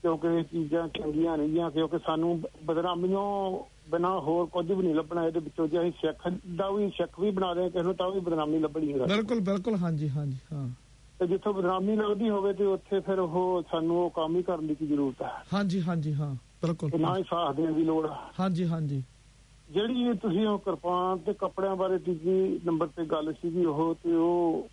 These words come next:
Speaker 1: ਉਹਦੇ ਬਾਰੇ ਵੀ ਮੈਂ ਥੋੜ੍ਹੀ ਜਿਹੀ ਗੱਲ ਕਰਨੀ ਚਾਹੁੰਦਾ ਹਾਂ।
Speaker 2: ਹਾਂਜੀ।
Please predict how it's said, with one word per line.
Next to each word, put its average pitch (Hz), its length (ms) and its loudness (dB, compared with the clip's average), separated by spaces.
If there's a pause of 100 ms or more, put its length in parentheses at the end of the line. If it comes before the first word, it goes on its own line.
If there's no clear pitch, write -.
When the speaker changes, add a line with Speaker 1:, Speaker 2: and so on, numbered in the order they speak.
(200)
Speaker 1:
ਉਹਦੇ 190 160 0
ਬਾਰੇ 180 280 0
ਵੀ 185 140 2
ਮੈਂ 170 160 0
ਥੋੜ੍ਹੀ 160 220 0
ਜਿਹੀ 175 120 2
ਗੱਲ 160 160 0
ਕਰਨੀ 151 320 -2
ਚਾਹੁੰਦਾ 151 260 2
ਹਾਂ। 156 180 -2 (260)
Speaker 2:
ਹਾਂਜੀ। 165 320 0